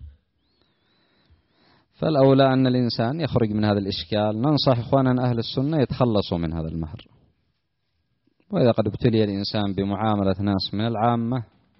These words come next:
أصروا على ذلك، فيلزم أحكام الدين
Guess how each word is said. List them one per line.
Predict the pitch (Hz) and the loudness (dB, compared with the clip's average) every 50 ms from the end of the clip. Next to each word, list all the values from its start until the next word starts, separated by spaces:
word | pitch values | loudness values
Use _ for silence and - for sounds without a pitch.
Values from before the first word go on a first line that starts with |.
| _ _ _ _ _ _ _ _ _ _ _ _ - | _ _ _ _ _ _ _ _ _ _ _ _ -8
أصروا | 135 120 - 127 123 107 110 113 113 104 | -6 -4 0 0 2 2 4 4 4 4
على | 110 110 107 104 101 107 | 4 2 2 2 2 2
ذلك، | 107 110 131 170 156 - - - _ _ _ _ _ _ _ _ _ _ _ _ _ _ _ _ _ _ _ _ _ - - - - - - | 2 2 0 0 -4 -8 -12 -20 _ _ _ _ _ _ _ _ _ _ _ _ _ _ _ _ _ _ _ _ _ -20 -20 -18 -16 -10 -4
فيلزم | 147 139 147 160 160 127 110 113 123 160 180 | -2 0 2 2 2 2 2 2 2 2 0
أحكام | - - - - - - 151 151 131 110 | -2 -4 -6 -6 -2 0 0 2 0 0
الدين | 85 80 85 85 76 60 | -2 -2 -4 -6 -6 -8